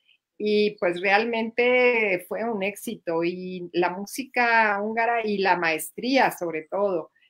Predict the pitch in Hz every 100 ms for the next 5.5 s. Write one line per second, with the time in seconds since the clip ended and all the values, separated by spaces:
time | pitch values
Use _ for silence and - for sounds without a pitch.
0 | _ _ 170 180 175 170 165 156 165 170
1 | 196 208 202 196 196 208 226 190 180 170
2 | 165 - 190 196 190 180 - 165 160 160
3 | - 208 220 220 - 240 269 - - -
4 | - 165 170 180 180 185 180 185 _ 233
5 | 226 226 214 226 247